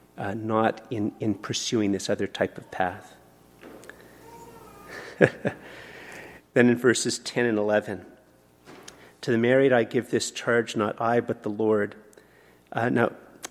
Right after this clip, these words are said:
I just want to pause here before I read the next thing. This is a really interesting little thing. Sometimes Christians have wondered, does it mean that the next part isn't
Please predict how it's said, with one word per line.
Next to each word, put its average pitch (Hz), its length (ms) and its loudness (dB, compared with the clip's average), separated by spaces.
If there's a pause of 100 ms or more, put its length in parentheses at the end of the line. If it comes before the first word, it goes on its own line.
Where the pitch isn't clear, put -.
(360)
I - 140 -18
just - 200 -6
want 302 120 2
to - 160 -6
pause 131 240 4
here 120 140 -2
before 104 280 0
I 107 40 6
read 110 240 0
the 110 80 0
next 98 260 -2
thing. 101 160 0
This 185 180 0
is 240 120 0
a 147 80 4
really 131 300 2
interesting 123 720 0
little 110 200 -2
thing. 110 300 0
Sometimes 214 520 0
Christians - 500 -4
have 113 160 -6
wondered, 110 280 -2
does - 160 -8
it - 80 -8
mean 175 200 0
that 220 140 -2
the 127 60 0
next 127 320 -2
part - 340 2
isn't 135 260 -2